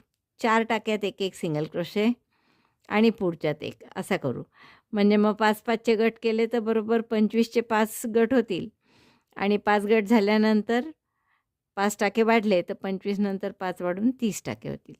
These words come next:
तीन, चार, चार टाक्यात एक एक सिंगल क्रोशे आणि पुढच्या टाक्यात दोन सिंगल क्रोशे.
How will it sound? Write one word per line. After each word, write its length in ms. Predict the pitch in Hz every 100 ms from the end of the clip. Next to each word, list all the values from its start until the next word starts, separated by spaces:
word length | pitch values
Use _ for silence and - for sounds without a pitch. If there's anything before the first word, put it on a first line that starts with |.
| _ _
तीन, 400 | 170 170 170 214 240 _ _ _ _ _ _ _ _ -
चार, 160 | 175 - _ _
चार 180 | - 175
टाक्यात 400 | 175 190 208 196
एक 180 | 185 -
एक 120 | 196
सिंगल 340 | - 214 208 202
क्रोशे 400 | 208 202 240 277 - _ _ _
आणि 200 | - 196
पुढच्या 400 | 190 208 202 220
टाक्यात 380 | 208 165 160 190
दोन 340 | 196 196 175 123
सिंगल 360 | - - -
क्रोशे. 440 | - _ - _